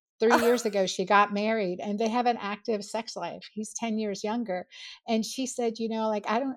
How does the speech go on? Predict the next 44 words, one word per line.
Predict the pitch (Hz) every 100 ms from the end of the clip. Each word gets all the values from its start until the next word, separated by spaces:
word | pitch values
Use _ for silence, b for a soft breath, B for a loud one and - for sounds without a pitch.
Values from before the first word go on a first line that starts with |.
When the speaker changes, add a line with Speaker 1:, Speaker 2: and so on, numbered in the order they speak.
| -
Speaker 1:
she | -
goes, | 240
"I | 233
don't | 269 262
think | 226 208
our |
relationship | 208 202 202 208 208 196
would | 190
be | 196
the | 180
same | - 214 233 196
if | -
I | 180
didn't | 185 185 -
have | 175 -
Julva." | 190 190 180 202
Speaker 2:
Oh | _ - - -
Speaker 1:
I | 220
Speaker 2:
my |
Speaker 1:
mean, | 220 233
Speaker 2:
God, | 233
Speaker 1:
it's | 175
Speaker 2:
what | 220 247
a |
Speaker 1:
so, | 240
Speaker 2:
cream | - 294 330 196 208
Speaker 1:
it's | 254
Speaker 2:
and | 247 247
what | 269
a | 269
woman. | 240 311 403 170
I | 156
think | 202 285 311
we | 269
need | 254
to | 269
chat | - 277 -
to | 285
her | 311
Speaker 1:
I | 311
know. |
Speaker 2:
next. | 220 202 254 247
<laughs> |
You're | -